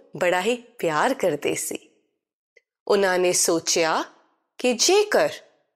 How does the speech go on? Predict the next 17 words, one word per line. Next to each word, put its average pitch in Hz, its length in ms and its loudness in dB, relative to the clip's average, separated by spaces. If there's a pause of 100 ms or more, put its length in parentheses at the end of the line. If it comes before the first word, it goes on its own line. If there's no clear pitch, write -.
(260)
ਉਹ 240 140 2
ਗੁਰੂ 247 260 0
ਨਾਨਕ 208 360 0
ਦੇਵ 190 360 2
ਜੀ 165 240 0
ਨੂੰ 165 520 -2 (260)
ਆਪਣੇ 247 440 -2
ਨਾਲ 160 320 0 (400)
ਸੁਲਤਾਨਪੁਰ 247 1000 0
ਲੈ 175 220 2
ਜਾਣ 151 360 -2 (680)
ਤਾਂ 175 140 -2
ਸ਼ਾਇਦ 160 540 0 (380)
ਉਹ 247 140 4
ਦੁਨੀਆਦਾਰੀ 285 840 2
ਦਾ 165 180 -2
ਕੰਮ 170 360 -2